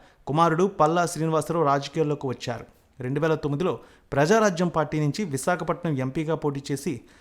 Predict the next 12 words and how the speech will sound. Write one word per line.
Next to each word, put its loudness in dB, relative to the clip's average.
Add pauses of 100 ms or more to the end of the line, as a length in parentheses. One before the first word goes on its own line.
(180)
ఆయన 2
ఓటమి -2
పాలయ్యారు. -6 (400)
తండ్రిలాగానే 4
రాజకీయంగా 2
మంచి -2
పేరు -2
సంపాదించుకున్నారు. -4 (280)
ముఖ్యంగా 0 (300)
టీడీపీ 2
అధినేత 2
చంద్రబాబు, 0